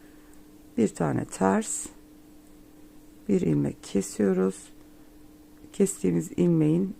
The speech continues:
ilkini alıyoruz tekrar şişimize ve bir kere daha örüyoruz. Araya ters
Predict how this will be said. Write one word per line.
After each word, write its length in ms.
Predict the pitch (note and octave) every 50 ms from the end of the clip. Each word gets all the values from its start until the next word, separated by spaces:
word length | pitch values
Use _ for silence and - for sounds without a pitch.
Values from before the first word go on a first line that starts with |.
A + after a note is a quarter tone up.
| -
ilkini 500 | - G#3 F#3+ E3+ - - - D3+ C#3+ C#3+
alıyoruz 840 | - - - F#3 G3 G3 G3+ G3 F#3+ E3+ F3 F3+ F3+ F3 - - - -
tekrar 420 | - F#3 F3 - - F3+ F3 E3+
şişimize 680 | E3 - - - - - - E3+ E3+ D#3+ D#3+ G3 G3 G3
ve 140 | F#3 F3+ E3
bir 120 | E3+ E3+
kere 400 | D#3+ - - D#3+ D3+ D#3+ E3 D#3+
daha 360 | D#3+ D#3 C#3+ - D3 D3+ D3 - - - - - - - - - - - - - -
örüyoruz. 640 | - - - C3+ C#3+ C#3 C3+ B2+ - - - - - - - - - - - - - - - - - - - - - - -
Araya 300 | F#3+ F#3 F3 E3+ - -
ters 580 | - - - G3 F#3+ F#3 F3+ - - - -